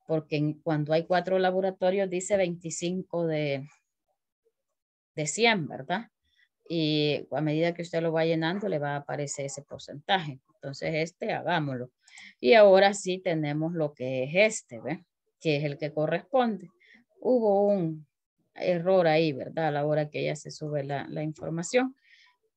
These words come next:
Pues, ya la otra semana voy a pedir acceso a la plataforma y lo voy a corregir. Le comento esto para que usted sepa, ¿verdad? Que no, no tenemos acceso a la plataforma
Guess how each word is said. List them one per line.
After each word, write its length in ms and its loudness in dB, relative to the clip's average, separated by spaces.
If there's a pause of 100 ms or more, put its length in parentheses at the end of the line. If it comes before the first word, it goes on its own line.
Pues, 1200 0 (160)
ya 160 4
la 80 6
otra 200 2
semana 680 -2
voy 240 0
a 100 0
pedir 300 0
acceso 400 -6
a 60 -6
la 100 -6
plataforma 800 -2 (460)
y 140 -4
lo 140 -2
voy 180 -2
a 100 -8
corregir. 540 -2 (1600)
Le 120 4
comento 440 4
esto 260 0
para 260 0
que 80 -10
usted 200 -8
sepa, 340 -6
¿verdad? 260 -4
Que 140 -6
no, 160 -4
no 240 -4
tenemos 420 -4
acceso 380 -6
a 40 -2
la 120 -2
plataforma 720 -4